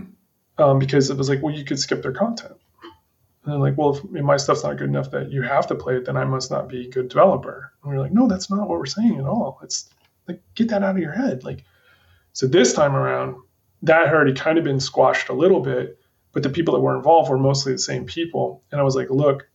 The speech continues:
you're getting my attention right out of the gate. Like, while we're setting up the story, these things can happen almost irrelevant of whatever ends up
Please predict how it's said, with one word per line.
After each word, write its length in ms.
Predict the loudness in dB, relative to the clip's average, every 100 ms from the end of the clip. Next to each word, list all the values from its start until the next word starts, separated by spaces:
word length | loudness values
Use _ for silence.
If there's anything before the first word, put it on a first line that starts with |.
| _ _ _ _ _ _ _
you're 220 | 2 4
getting 220 | 6 4 4
my 100 | 2
attention 460 | 0 -2 -4 -4
right 180 | -2 0
out 140 | 0
of 60 | -2
the 80 | -8
gate. 300 | -14 -16 _ _ _ _
Like, 140 | 0 6
while 160 | 8
we're 80 | 6
setting 360 | 4 0 0 -2
up 100 | -4
the 80 |
story, 580 | -6 -2 2 4 4 2 -6 _ _ _ _ 0
these 300 | 4 4 2
things 180 | -2 -2
can 140 | -6
happen 640 | 0 0 0 -2 -4 -6 -12 _
almost 260 | -4 -2 0
irrelevant 560 | 4 6 4 2 -4
of 180 | -6 -4
whatever 500 | 0 0 0 -4 -6
ends 180 | -6 -6
up 100 | -8